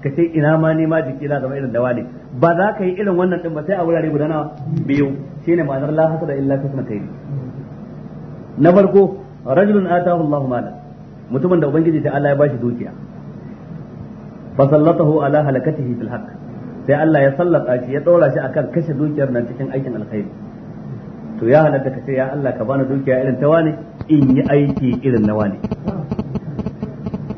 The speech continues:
A nan sharaɗi Allah ya ba mutum dukiya ta halal, kuma Allah ya masa tawfiqi wajen kashe dukiyar akan aikin alkhairi.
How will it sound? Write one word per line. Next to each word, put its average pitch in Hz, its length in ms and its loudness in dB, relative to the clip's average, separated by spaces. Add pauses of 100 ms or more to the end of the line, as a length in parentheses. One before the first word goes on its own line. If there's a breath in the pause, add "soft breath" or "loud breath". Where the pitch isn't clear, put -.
(160)
A 139 120 4
nan 196 220 6
sharaɗi 180 480 2 (100)
Allah 180 280 4
ya 151 60 0
ba 175 120 2
mutum 156 240 0
dukiya 139 380 2
ta 147 100 -6
halal, 120 200 -2 (260)
kuma 165 200 2
Allah 190 240 4
ya 156 80 4
masa 170 160 0
tawfiqi 160 400 2
wajen 156 300 4
kashe 180 240 4
dukiyar 151 380 4 (560)
akan 135 260 4
aikin 151 240 0
alkhairi. 120 320 0